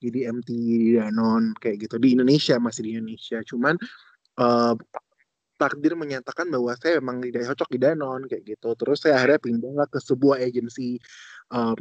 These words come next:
di Indonesia juga kayak gitu. Jadi M T lagi, jadi, jadi M T dua kali.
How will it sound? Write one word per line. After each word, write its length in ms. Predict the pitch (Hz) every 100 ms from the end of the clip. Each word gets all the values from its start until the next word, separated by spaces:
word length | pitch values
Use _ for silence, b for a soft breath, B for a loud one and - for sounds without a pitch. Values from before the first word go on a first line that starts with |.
| 123
di 160 | 117 113
Indonesia 320 | 120 120 117
juga 400 | 123 127 117 113
kayak 320 | - 101 98
gitu. 80 | -
Jadi 200 | 117 131
M 140 | 135 143
T 60 | 147
lagi, 400 | 143 165 143 123
jadi, 160 | 135
jadi 240 | 117 127 113
M 80 |
T 160 | 117 143
dua 160 | 120 107
kali. 480 | 117 110 110 113